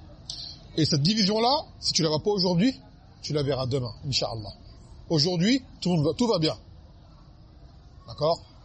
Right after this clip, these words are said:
Tout va bien. L'argent est là, le succès, il est là, le masjid, il est là, les esquières sont là, tout va bien. Demain, il y a un élément qui vient. D'accord ? Il y a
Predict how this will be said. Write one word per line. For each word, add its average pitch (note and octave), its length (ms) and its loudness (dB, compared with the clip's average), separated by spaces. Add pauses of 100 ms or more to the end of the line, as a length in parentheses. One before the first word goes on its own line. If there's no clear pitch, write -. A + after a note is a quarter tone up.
(400)
Tout A3 100 2
va F#3+ 120 4
bien. D3 220 2 (580)
L'argent C#3+ 320 0
est C3 80 -2
là, C3 300 0 (520)
le D3 60 0
succès, C#3+ 380 0
il C3 80 0
est B2+ 80 -2
là, C#3 280 0 (440)
le E3 80 0
masjid, C#3+ 340 2
il C3 80 -4
est B2 60 -4
là, C#3+ 260 2 (320)
les C3+ 120 2
esquières D3+ 340 0
sont C3+ 180 -8
là, D#3 320 2 (380)
tout F#3 100 2
va D3+ 100 0
bien. B2+ 220 -2 (360)
Demain, F3 340 2
il F3+ 80 4
y D#3+ 40 2
a D#3+ 80 0 (100)
un D3+ 100 -4
élément D#3 300 0
qui C#3 140 0
vient. C#3+ 200 0 (920)
D'accord ? D#3 360 -2 (640)
Il C#3 60 -4
y D3 60 2
a D#3 120 0